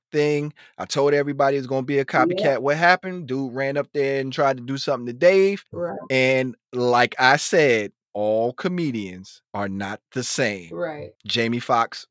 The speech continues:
Speaker 1: proved that point.
Speaker 2: Uh.
Speaker 1: <laughs> Only thing you see is a ten-gallon hat and, and cowboy boots moving back there in the background.
Speaker 2: <laughs>
Speaker 1: But back to the topic,
Speaker 2: Uh-huh.
Speaker 1: I, <sighs> do we as black people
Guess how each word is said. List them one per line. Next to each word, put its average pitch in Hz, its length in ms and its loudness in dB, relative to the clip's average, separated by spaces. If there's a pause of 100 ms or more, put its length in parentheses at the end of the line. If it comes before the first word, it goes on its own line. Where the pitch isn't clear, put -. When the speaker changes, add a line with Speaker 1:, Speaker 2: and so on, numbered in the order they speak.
Speaker 1:
proved 117 300 -6
that 110 160 0
point. 98 300 -12 (280)
Speaker 2:
Uh. 220 440 6 (120)
Speaker 1:
<laughs> - 1200 -10
Only 170 200 6
thing 156 160 0
you 160 80 2
see 147 220 2
is 131 140 6
a 117 80 -2
ten-gallon 160 640 2
hat 165 320 4 (520)
and, 127 300 0
and 123 200 -2
cowboy 135 460 6
boots 113 380 -6
moving 120 280 -2
back 107 220 4
there 120 140 0
in 110 80 -4
the 110 60 -6
background. 104 560 -8 (160)
Speaker 2:
<laughs> - 120 -8 (360)
Speaker 1:
But 117 300 2 (420)
back 139 260 4
to 165 120 -4
the 117 80 -4
topic, 220 460 -2 (100)
Speaker 2:
Uh-huh. 190 280 -8 (220)
Speaker 1:
I, - 140 -14 (420)
<sighs> - 420 -20
do 123 140 -4
we 139 280 -2
as 120 160 -6
black 127 280 4
people 143 600 -6